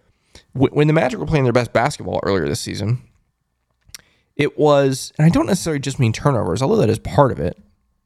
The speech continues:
Tonight you have, uh, eleven turnovers, which, you know, that's not awful. It's not bad. But in this stretch, you've had some nights of horrible turnovers. I say, I don't just mean turnovers. I mean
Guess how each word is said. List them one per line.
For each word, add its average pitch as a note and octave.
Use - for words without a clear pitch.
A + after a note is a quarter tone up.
Tonight B2+
you G#2+
have, -
uh, E2+
eleven B2
turnovers, F#2
which, A2
you D#3+
know, A2+
that's -
not E3+
awful. C3
It's -
not -
bad. F#2
But -
in D3
this C3
stretch, A#3
you've D3
had C3+
some B2
nights A#2+
of -
horrible E3
turnovers. -
I D3+
say, D#3
I D#3
don't D#3+
just C3+
mean B2
turnovers. B2
I A#2+
mean A2+